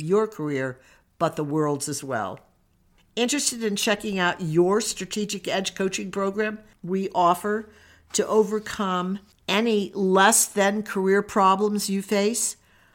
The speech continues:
I would be honored to explore a partnering relationship with you to develop and add needed executive level skills to your leadership arsenal.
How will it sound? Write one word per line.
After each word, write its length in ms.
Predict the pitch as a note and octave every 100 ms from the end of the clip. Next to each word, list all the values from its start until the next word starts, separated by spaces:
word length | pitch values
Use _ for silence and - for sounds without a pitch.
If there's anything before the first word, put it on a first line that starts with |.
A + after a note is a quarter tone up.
| _ A3
I 140 | C4
would 240 | B3 A3
be 160 | F#3 F3+
honored 400 | F3+ G3 F#3 D#3
to 120 | - D#3+
explore 440 | - - E3+ D#3+
a 100 | -
partnering 640 | - - A3 G#3 G#3+ G#3 F#3
relationship 720 | E3 E3 D#3+ E3+ - D#3+ -
with 140 | D#3
you 260 | D#3 D3 D3 - _ -
to 120 | F3
develop 480 | F3 F3 F3 F#3 F3+
and 180 | C#3+
add 480 | - D#3 D3+ C#3+ D#3 - _ _ _ _ -
needed 580 | E3 G3+ G#3+ F3 C#3 -
executive 580 | D3+ D3 E3+ E3+ F3 D#3+
level 300 | E3 D#3 D#3
skills 480 | - - C#3 C3 -
to 160 | -
your 160 | D#3 D#3
leadership 500 | D3+ D3+ D3 D3 -
arsenal. 600 | C3 B2 - A2 F#2+